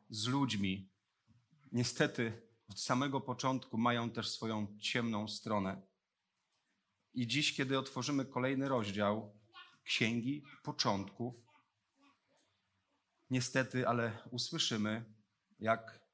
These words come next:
Bóg ze względu na tę ciemną stronę mówi:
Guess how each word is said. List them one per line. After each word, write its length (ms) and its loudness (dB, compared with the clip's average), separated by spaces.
Bóg 500 0
ze 180 0
względu 480 0
na 80 -2
tę 180 -6
ciemną 480 -2
stronę 640 -2
mówi: 560 -2